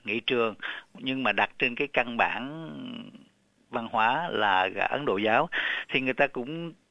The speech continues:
nghĩ đến một cái sự tương đồng khác ở Trung Quốc là phát triển kinh tế thị trường theo định hướng, à, là theo, à, những cái nét đặc sắc của Trung Quốc chẳng hạn. Thì mỗi một cái đuôi như vậy nó có những cái vấn đề của nó, và những cái vấn đề của nó người ta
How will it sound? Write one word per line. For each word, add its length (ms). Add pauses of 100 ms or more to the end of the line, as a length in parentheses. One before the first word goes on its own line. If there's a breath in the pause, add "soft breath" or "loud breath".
nghĩ 300
đến 200
một 100
cái 160
sự 100
tương 260
đồng 180
khác 300
ở 220
Trung 220
Quốc 260
là 300 (280)
phát 280
triển 220
kinh 300
tế 220
thị 160
trường 340
theo 220
định 260
hướng, 340
à, 140
là 120
theo, 260 (420 loud breath)
à, 100
những 180
cái 100
nét 220
đặc 140
sắc 240
của 160
Trung 160
Quốc 240
chẳng 120
hạn. 200 (460 loud breath)
Thì 260 (180)
mỗi 280
một 220
cái 100
đuôi 300
như 120
vậy 200
nó 140
có 140
những 180
cái 80
vấn 200
đề 240
của 160
nó, 360
và 120
những 160
cái 100
vấn 160
đề 180
của 100
nó 120
người 240
ta 140